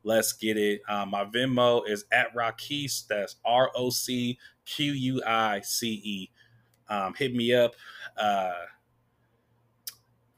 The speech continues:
what was I gonna say? Um, oh, my goodness. So check this out. I'm recording this episode on a Saturday. That's just full transparency.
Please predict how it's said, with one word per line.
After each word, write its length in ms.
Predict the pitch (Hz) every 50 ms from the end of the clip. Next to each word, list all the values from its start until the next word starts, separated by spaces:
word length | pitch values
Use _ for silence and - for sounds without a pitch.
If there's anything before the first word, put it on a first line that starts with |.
| _ _ _ _
what 100 | - 135
was 80 | 139 127
I 40 | 120
gonna 200 | 110 117 110 104
say? 380 | - - 113 104 98 90 90 117 - - - - - -
Um, 460 | 107 104 98 95 92 87 - - _ _ _ _ _ _ _ _ _ _ _ _ _ _ _ _ _ _ _ _ -
oh, 400 | 190 226 226 175 117 98 - - _ _ _ _ _ _ _ _ _ _ _ _ _ _ _ _ _ _ _ _ _
my 200 | 117 131 147 143
goodness. 640 | 139 143 143 123 110 101 - - - - - - _ _ _ _ _ -
So 220 | - - 131 120
check 220 | 110 - - 151 143
this 120 | 139 123
out. 180 | 123 104 95 - 104
I'm 140 | 127 127
recording 400 | 120 110 - - 165 165 160 151
this 140 | 151 139 - -
episode 560 | 135 135 - 127 - - 127 120 120 117 110
on 80 | 113
a 40 | 107
Saturday. 460 | 101 - - 123 120 113 98 92 90 90
That's 200 | 104 107 - -
just 220 | 110 101 - -
full 500 | - - 117 117 117 113 110 110 110 110 - _ _ _ _ -
transparency. 880 | - - 123 110 - - - - 127 117 107 101 - - - 92 95